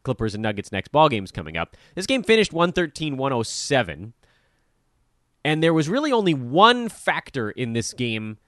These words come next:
that pointed to a potential for more points, and that was the Nuggets only taking ten free throws in the ball game. Most of the Clippers' fouls were non-shooting fouls. Uh, Jokic,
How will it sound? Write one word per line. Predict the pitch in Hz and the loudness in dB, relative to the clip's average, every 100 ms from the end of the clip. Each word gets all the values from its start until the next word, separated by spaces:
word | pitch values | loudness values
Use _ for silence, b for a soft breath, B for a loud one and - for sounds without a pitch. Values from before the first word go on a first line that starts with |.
| _ _ _ _ _ - | _ _ _ _ _ -6
that | 135 131 120 - _ _ | -2 2 0 -2 _ _
pointed | - 202 214 190 175 - | 0 2 2 0 -6 -4
to | 160 | 0
a | 156 | 0
potential | 139 147 - 160 160 135 | 0 -4 -2 -4 -4 -6
for | - 117 | -4 -4
more | 113 120 147 135 | -2 0 2 0
points, | - 120 92 - | -2 -6 -6 -4
and | |
that | 120 | -2
was | 131 | -2
the | 123 | 0
Nuggets | 131 139 123 | 0 0 -2
only | 123 123 | -4 -4
taking | 117 123 117 110 | -4 -6 -6 -10
ten | - - 135 127 | -10 -6 -4 -6
free | 117 117 117 | -10 -8 -8
throws | 110 95 85 | -6 -8 -8
in | 90 | -10
the | |
ball | 82 82 82 | -8 -6 -6
game. | 69 | -8
Most | 80 107 | -8 -6
of | 160 | -4
the | |
Clippers' | 165 127 | -4 -4
fouls | - 117 120 113 104 | -4 2 4 4 0
were | 95 98 | -6 -10
non-shooting | 101 110 123 123 123 - - 127 98 | -4 -2 0 -2 -4 -8 -6 -4 -6
fouls. | 87 90 69 76 82 - b b b b b b b b b b _ | -8 -8 -8 -8 -12 -12 b b b b b b b b b b _
Uh, | 113 110 107 107 104 98 - 120 | 0 2 2 2 0 -4 -10 -6
Jokic, | 120 170 180 165 - | 0 2 0 -2 -8